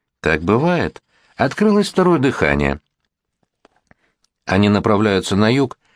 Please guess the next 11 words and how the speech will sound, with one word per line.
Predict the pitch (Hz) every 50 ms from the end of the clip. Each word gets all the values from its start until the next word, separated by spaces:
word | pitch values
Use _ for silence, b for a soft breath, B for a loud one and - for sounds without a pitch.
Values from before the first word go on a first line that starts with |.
| _ _ _ _ _ _ _
слегка | - - 110 113 107 - - 165 151
отклоняясь | 139 - - 127 123 127 139 135 127 117 -
к | - 131
востоку, | 135 135 - - - 92 82 73 - 80
чтобы | - - 95 78 82 82
не | 87 87
пришлось | 80 92 87 - - 110 95 -
пересекать | - 92 87 85 - 101 95 - 120 107 101 - _
Таймс-сквер. | 104 95 92 95 92 - - - 113 78 71 67 - - _ _ _ _ _ _ _ _
Волосы | - 73 82 92 90 87 - - 92 92
Вильяма | 101 120 107 95 82 78 71 67